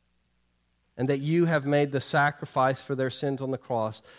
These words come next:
today I pray that they would put their faith in you, to believe you,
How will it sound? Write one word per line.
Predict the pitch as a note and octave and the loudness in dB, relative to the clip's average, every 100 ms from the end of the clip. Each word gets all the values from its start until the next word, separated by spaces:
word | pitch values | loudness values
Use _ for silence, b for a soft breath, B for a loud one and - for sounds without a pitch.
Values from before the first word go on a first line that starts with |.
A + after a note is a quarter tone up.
| b - | b -4
today | D3 D#3+ D#3+ | 4 6 6
I | D3 | 4
pray | - D#3 D3 | 2 0 2
that | C3 C#3 | -2 -2
they | C3 | -2
would | B2+ - | -2 -4
put | D3 - | -6 -2
their | C3+ B2+ | -4 -4
faith | - C#3+ C3+ A#2 - - | -4 -2 -2 -4 -12 -12
in | C3 B2 | -6 -4
you, | A#2+ A#2 A2 G#2+ _ _ _ _ _ _ _ _ _ _ _ _ _ _ _ _ _ _ _ _ - | -2 -4 -6 -12 _ _ _ _ _ _ _ _ _ _ _ _ _ _ _ _ _ _ _ _ -10
to | C3 | -2
believe | B2+ C3 C#3 B2+ | 0 2 2 0
you, | B2 A#2 G#2+ | -2 -4 -6